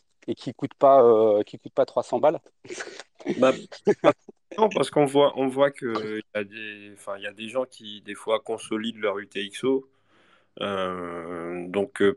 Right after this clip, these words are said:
Speaker 2: peut-être qu'on peut arriver à un moment où, euh, où les gens vont avoir un comportement, euh, sur leurs U T X O, euh, assez économe aussi,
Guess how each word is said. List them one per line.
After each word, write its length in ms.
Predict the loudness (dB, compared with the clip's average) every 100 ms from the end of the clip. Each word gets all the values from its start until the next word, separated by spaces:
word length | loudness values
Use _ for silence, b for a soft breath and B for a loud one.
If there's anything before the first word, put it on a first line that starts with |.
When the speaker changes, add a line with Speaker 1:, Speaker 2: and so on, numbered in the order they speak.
| 0
Speaker 2:
peut-être 420 | -2 2 0 0
qu'on 140 | -6
peut 140 | 0 2
arriver 280 | 4 2 2
à 40 |
un 80 | 2
moment 520 | 2 2 4 4 4
où, 420 | 0 -2 -2 -2
euh, 240 | -2 -6 -12 _ _ _ _ _ -14
où 280 | -10 -6
les 160 | -4 -4
gens 360 | -2 2 2 0
vont 240 | -2 -2
avoir 300 | -2 -2 -4
un 120 | -4 -6
comportement, 1000 | -10 -8 -10 -6 -4 -2 2 2 2 -2
euh, 100 | -6
sur 220 | -8 -6
leurs 180 | -6 -8
U 140 | -12
T 140 | -10 -10
X 240 | -10 -2
O, 260 | 2 2 -2
euh, 280 | -6 -8
assez 240 | -8 -8 -8
économe 600 | -8 -8 -2 2 2 0
aussi, 300 | -4 -8